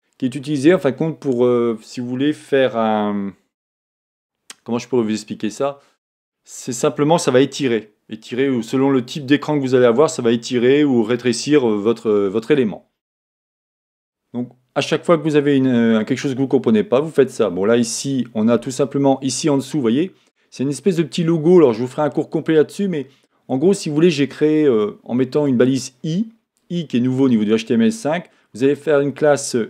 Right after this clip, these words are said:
F A S et F A clock, et automatiquement, celui-ci va me créer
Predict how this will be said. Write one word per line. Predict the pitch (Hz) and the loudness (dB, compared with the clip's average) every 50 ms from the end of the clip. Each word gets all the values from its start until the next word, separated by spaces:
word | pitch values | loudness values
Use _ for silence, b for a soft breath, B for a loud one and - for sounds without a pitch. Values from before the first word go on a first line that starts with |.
| - _ _ - 151 | -8 _ _ -6 -4
F | 139 135 - - | -4 -4 -2 -2
A | 139 135 139 | 0 2 2
S | 143 139 135 135 - | 2 2 0 0 -2
et | - - 101 - - 127 | -2 -2 -2 -4 -8 -8
F | 117 - | -6 -2
A | 127 120 | -4 -4
clock, | 120 - - 147 165 - - - | -2 0 2 4 4 2 2 -4
et | 131 | -4
automatiquement, | 139 139 - 175 160 147 - 147 131 135 147 165 | -4 -4 -2 -2 -2 -2 -4 -4 -4 -2 -2 -2
celui-ci | 151 - 147 131 - - 156 | -2 -4 -6 -6 -6 -2 0
va | 139 135 | 2 2
me | 123 123 120 | 4 4 2
créer | 117 - - 151 151 147 135 - | 0 0 0 2 2 2 0 -6